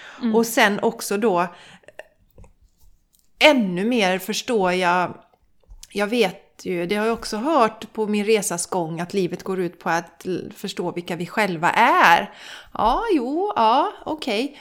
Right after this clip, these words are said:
Speaker 2: Men varför? Jo, men att om jag kan förstå vem jag själv är så förstår jag ju mycket mer om mitt beteende
Speaker 1: Mm.
Speaker 2: och varför jag gör olika saker i mitt liv.
Speaker 1: Mm.
Speaker 2: Och det har
Speaker 1: Mm.
Speaker 2: landat jättemycket hos mig.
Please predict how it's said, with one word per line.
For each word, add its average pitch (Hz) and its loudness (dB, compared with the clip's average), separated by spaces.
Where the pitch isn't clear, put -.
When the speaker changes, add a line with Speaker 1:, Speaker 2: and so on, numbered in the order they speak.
Speaker 2:
Men 254 -2
varför? 175 2
Jo, 302 0
men 302 -2
att 294 -2
om 330 2
jag 381 0
kan 302 -4
förstå 269 -4
vem 214 -2
jag 208 -4
själv 208 -4
är 214 2
så 202 -8
förstår 226 -6
jag 190 -4
ju 202 -4
mycket 214 -6
mer 180 -4
om 180 -6
mitt 185 -8
beteende 185 -4
Speaker 1:
Mm. 233 -10
Speaker 2:
och 175 -4
varför 175 0
jag 175 -6
gör 220 -2
olika 165 -6
saker - -12
i 170 -12
mitt 170 -12
liv. - -12
Speaker 1:
Mm. 208 -10
Speaker 2:
Och - -2
det 226 8
har 220 4
Speaker 1:
Mm. 208 6
Speaker 2:
landat 185 0
jättemycket 196 -6
hos 190 -8
mig. - -6